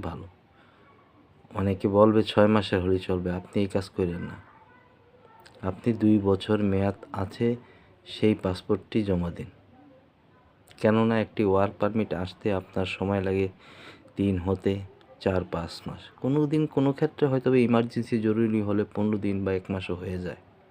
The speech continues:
কিন্তু নিম্নে আপনার তিন মাস লাগবেই। তা আপনি ওই হিসাব করে পাসপোর্টটি অবশ্যই দুই বছর মেয়াদে দিবেন। এবার আসুন দুই নম্বর। দুই নম্বর হলো আপনার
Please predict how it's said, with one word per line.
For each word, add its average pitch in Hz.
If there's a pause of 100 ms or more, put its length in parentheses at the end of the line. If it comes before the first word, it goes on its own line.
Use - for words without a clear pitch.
(720)
কিন্তু 107
নিম্নে 104
আপনার 104
তিন 104 (100)
মাস 107 (1200)
লাগবেই। 92 (920)
তা -
আপনি 92
ওই 101
হিসাব 101
করে 107
পাসপোর্টটি 95
অবশ্যই 95
দুই 92
বছর 90
মেয়াদে 85
দিবেন। 90 (1040)
এবার 113
আসুন 104
দুই 98
নম্বর। 82 (1080)
দুই 110
নম্বর 117
হলো 110
আপনার 92